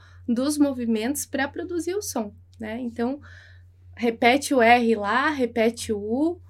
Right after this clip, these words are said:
certo? É isso que vai dar a diferença. É como se fosse numa academia ali, você tá treinando os músculos, aqui você tá treinando, sim, os músculos da fala. Muito bem. Então, a gente passa pro,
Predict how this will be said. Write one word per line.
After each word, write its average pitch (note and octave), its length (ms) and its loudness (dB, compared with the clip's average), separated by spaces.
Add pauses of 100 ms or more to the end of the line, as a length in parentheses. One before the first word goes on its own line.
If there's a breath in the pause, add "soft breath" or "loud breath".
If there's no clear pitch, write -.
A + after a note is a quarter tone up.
(300 soft breath)
certo? B3+ 400 -2
É B3 100 2
isso C4 400 -2
que D#4+ 140 -6
vai C4 280 -4
dar A3+ 260 0
a A#3 40 -2
diferença. A#3 600 -6
É - 20 -12
como A3 260 -4
se B3+ 100 -8
fosse C4 300 -4
numa D4 140 4
academia C#4 640 0
ali, A#3+ 200 -4
você C#4 160 -8
tá C4+ 160 -4
treinando A#3+ 460 -2
os C4+ 120 -6
músculos, B3+ 600 -2
aqui B3 220 -4
você C4 280 -10
tá C4 200 -10
treinando, C#4 520 -4
sim, C#4 400 -2
os C#4 140 -2
músculos C#4+ 420 -2
da D4 160 -2
fala. A3+ 560 -2 (680 soft breath)
Muito G#3 280 -14
bem. C#4+ 300 -4 (300)
Então, B3 280 2
a D#4+ 100 6
gente D#4+ 260 4
passa E4 560 0 (260)
pro, C#4 460 0